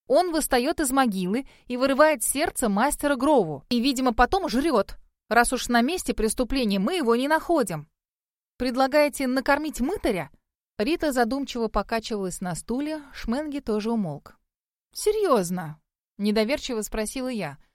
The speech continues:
«Настрогать ему бутербродов?» «Сомневаюсь, что бутерброды подойдут», — заметил доктор.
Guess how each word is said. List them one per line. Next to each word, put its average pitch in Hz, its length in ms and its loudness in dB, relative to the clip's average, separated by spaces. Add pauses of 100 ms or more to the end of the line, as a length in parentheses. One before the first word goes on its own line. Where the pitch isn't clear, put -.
(220)
«Настрогать 311 540 0
ему 208 240 0
бутербродов?» 262 760 0 (420)
«Сомневаюсь, 247 1160 0 (100)
что - 240 -6
бутерброды 240 680 -2
подойдут», — 208 580 -6 (380)
заметил 196 500 -2
доктор. 220 420 -2